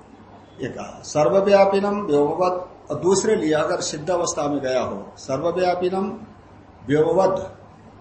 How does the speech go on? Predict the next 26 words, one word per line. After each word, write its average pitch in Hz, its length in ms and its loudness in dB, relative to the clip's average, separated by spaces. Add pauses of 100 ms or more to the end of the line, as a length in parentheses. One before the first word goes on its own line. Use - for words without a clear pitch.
(120)
ओंकारम 147 800 4 (280)
आत्मा, 143 680 -2 (580)
आत्मानम 147 640 0
असंसारिणम 151 1000 -2
धीरो 139 280 -4
बुद्धिमान 131 680 -6
मत्वा 123 380 -6
न - 100 -8
सोचती, - 500 -14 (1080)
और 156 100 -2
जो 180 120 -2
सर्वव्यापी 175 680 2
ओंकार 156 520 2
है, 135 500 -2 (100)
जो - 320 -10 (520)
अमात्र 156 480 2
स्वरूप 156 440 -4
है, 135 400 -2 (240)
जो 131 60 -8
तुरीय 151 440 -2
रूप 151 340 -4
है, 127 340 -4
आत्मा 127 300 -6
से 131 140 -6
अभिन्न 143 340 0
ओंकार, 123 800 -4